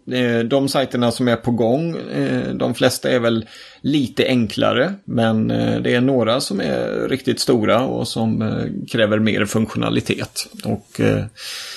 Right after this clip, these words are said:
det, det ska bli riktigt kul att, att titta lite närmare på de här när de väl, eh, släpps, helt enkelt. Men, eh, men i dagsläget så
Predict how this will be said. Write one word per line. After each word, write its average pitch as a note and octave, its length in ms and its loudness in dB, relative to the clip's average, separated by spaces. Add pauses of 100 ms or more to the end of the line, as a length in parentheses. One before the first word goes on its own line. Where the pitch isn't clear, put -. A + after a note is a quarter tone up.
(420)
det, A#2+ 520 2
det C3+ 80 2
ska C#3 120 -2
bli E3 180 2
riktigt E3 400 -2
kul D#3 240 0
att, B2+ 240 0
att A#2+ 140 0
titta A#2+ 200 -2
lite A#2 220 -2
närmare B2 360 2
på A#2 120 -2
de G#2+ 100 0
här F#2+ 240 0
när G#2 100 -4
de G2+ 180 -4
väl, G2+ 300 -6
eh, - 460 -10
släpps, - 640 -2
helt - 280 -2
enkelt. - 580 -10
Men, G2+ 320 0
eh, G#2 200 -2
men B2 180 2
i C#3 60 8
dagsläget C3 540 2
så C#3 360 -2